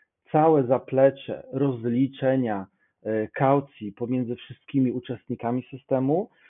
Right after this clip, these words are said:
E, trzeba zorganizować logistykę odbioru z punktów, w których, e, te opakowania będą zbierane. E, jest, a co naj-, co najważniejsze i najbardziej czasochłonne, to trzeba przygotować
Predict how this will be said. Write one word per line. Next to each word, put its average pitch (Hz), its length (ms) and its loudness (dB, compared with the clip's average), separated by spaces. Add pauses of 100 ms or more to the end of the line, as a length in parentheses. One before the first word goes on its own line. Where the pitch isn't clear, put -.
(340)
E, 123 160 4
trzeba 147 340 0
zorganizować 135 680 2
logistykę 135 640 -2
odbioru 131 480 0
z - 160 -20
punktów, 143 480 0
w - 80 -20
których, 127 380 -4 (320)
e, 113 140 -4
te 127 200 -2
opakowania 127 640 -2
będą 117 380 -2 (420)
zbierane. 120 920 0 (680)
E, 123 220 0 (1300)
jest, 160 200 -10 (400)
a - 80 -4
co 160 300 -4
naj-, 175 220 2 (140)
co 165 100 2
najważniejsze 135 1080 0
i 120 40 0
najbardziej 160 440 0
czasochłonne, 120 880 -2 (420)
to 143 80 -6
trzeba 151 220 -2
przygotować 160 540 0